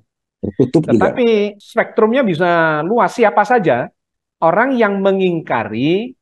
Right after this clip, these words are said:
Speaker 2: kebenaran itu disebut sebagai kafir. Jadi poin pentingnya adalah ingkar,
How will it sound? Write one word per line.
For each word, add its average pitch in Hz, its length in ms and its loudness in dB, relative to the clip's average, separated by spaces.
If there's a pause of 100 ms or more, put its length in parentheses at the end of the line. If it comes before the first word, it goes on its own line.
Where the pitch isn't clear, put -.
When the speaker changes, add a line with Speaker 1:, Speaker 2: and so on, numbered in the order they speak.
(160)
Speaker 2:
kebenaran 123 800 -2
itu 139 160 -6
disebut 147 400 -4
sebagai 107 320 -8
kafir. 101 400 -12
Jadi 143 240 -4
poin 220 240 2
pentingnya 220 480 0
adalah 143 240 0
ingkar, 196 400 -4